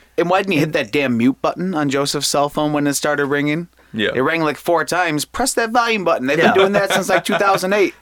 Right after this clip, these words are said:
Speaker 3: Yeah, it's
Speaker 2: And, and that right there is, like, once he got that phone, so he gets a phone call, and the person on the other line basically tells him, like,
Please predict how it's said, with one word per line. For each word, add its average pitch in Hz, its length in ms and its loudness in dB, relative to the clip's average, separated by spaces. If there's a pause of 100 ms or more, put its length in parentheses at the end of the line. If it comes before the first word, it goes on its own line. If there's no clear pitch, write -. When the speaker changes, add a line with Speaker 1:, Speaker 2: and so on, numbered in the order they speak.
(500)
Speaker 3:
Yeah, 170 320 4
it's 208 300 0
Speaker 2:
And, 175 280 2
and 165 180 0
that 190 240 2
right 131 220 0
there 143 260 2
is, 110 160 -4
like, 110 220 0
once 127 280 -4
he 131 120 -2
got 117 220 0
that 107 200 0
phone, 98 260 -4
so 113 200 -2
he 123 120 -4
gets 113 180 -4
a 98 80 -8
phone 117 340 -4
call, 98 480 -2 (340)
and 98 360 -4
the 104 100 -6
person 110 400 -4
on 104 140 -2
the 98 100 -4
other 98 200 -2
line 101 340 -2
basically 92 400 -6
tells 107 300 -2
him, 95 140 -6
like, 85 320 -6